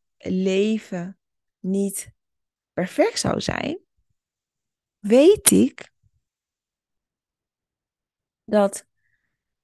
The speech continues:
dat alleen maar, zeg maar, b-, bij het leven hoort, soort van. De disbalans, de, ehm, eh, dat, dat ik bijvoorbeeld op een gegeven moment in het, eh,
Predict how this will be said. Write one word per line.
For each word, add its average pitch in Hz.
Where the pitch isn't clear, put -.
dat 226
alleen 196
maar, 196
zeg 196
maar, 190
b-, -
bij 165
het 175
leven 202
hoort, -
soort -
van. -
De 175
disbalans, 170
de, 165
ehm, 185
eh, -
dat, 180
dat 180
ik 190
bijvoorbeeld 185
op 180
een -
gegeven 196
moment 180
in 185
het, 175
eh, 170